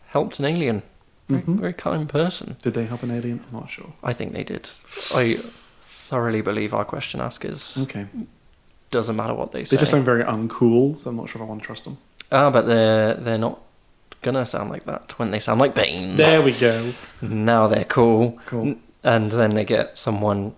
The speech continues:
Speaker 1: to dress up as E T and come to their workplace, so that they can dress up as Bane and just sort of shuffle them away.
Speaker 2: Oh.
Speaker 1: As Bane.
Speaker 2: As Bane.
Speaker 1: As Bane.
Speaker 2: <laughs>
Speaker 1: Amazing.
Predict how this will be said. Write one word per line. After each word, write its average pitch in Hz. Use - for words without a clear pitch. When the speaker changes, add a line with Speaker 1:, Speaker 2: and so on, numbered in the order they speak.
Speaker 1:
to 107
dress -
up -
as 143
E 135
T 143
and 131
come 131
to 139
their 139
workplace, 135
so 123
that 110
they 117
can -
dress -
up -
as 143
Bane -
and -
just -
sort -
of -
shuffle -
them 135
away. 131
Speaker 2:
Oh. 202
Speaker 1:
As 120
Bane. 123
Speaker 2:
As 123
Bane. 139
Speaker 1:
As 123
Bane. 127
Speaker 2:
<laughs> 156
Speaker 1:
Amazing. 117